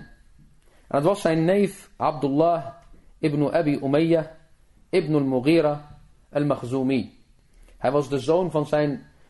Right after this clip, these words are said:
tante Atika bintu Abdul Muttalib. En ik heb al eerder aangegeven dat de eerste die de profeet heeft bevochten,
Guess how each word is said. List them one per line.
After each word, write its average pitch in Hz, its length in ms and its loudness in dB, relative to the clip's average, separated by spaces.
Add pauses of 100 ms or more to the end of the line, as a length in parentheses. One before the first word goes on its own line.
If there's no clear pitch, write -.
(160)
tante 175 560 0 (560)
Atika 143 680 0
bintu 147 360 0
Abdul 131 360 0
Muttalib. 127 460 -2 (680)
En 117 120 -8
ik 120 80 -6
heb 127 80 0
al 123 140 0
eerder 135 260 -2
aangegeven 127 720 -4 (440)
dat 143 400 -2
de 127 260 -2
eerste 196 480 0 (220)
die 131 140 -8
de 143 80 -2
profeet 147 640 -2
heeft 135 260 -6
bevochten, 156 640 -4